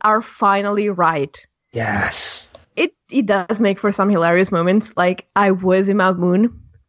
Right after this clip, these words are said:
Speaker 1: and in one of the tiny passages, an Onix showed up. It took up the entire passage. No joke. I encountered it, and the game was like,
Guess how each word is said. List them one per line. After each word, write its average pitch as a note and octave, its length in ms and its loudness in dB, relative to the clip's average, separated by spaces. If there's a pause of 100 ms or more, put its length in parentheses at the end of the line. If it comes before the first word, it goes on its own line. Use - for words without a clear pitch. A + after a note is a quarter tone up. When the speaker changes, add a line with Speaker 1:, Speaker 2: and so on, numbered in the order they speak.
Speaker 1:
and G3+ 320 2
in A3+ 100 2
one G3+ 140 4
of G#3 80 -2
the G3 80 -2
tiny G3 300 -2
passages, F#3+ 600 -2 (1000)
an A3+ 140 0
Onix G#3 400 0
showed F3 280 -2
up. - 280 -4 (360)
It B3+ 200 -2
took C4+ 240 -2
up G#3 280 0 (140)
the C#4 380 0
entire G#3+ 580 2
passage. F#3 720 -4
No G3+ 200 0
joke. F3+ 400 -2 (680)
I A3+ 100 0
encountered B3 560 -2
it, G3+ 260 -2 (240)
and E4+ 160 0
the F#4 80 0
game E4 160 0
was D#4+ 140 0
like, A3+ 240 0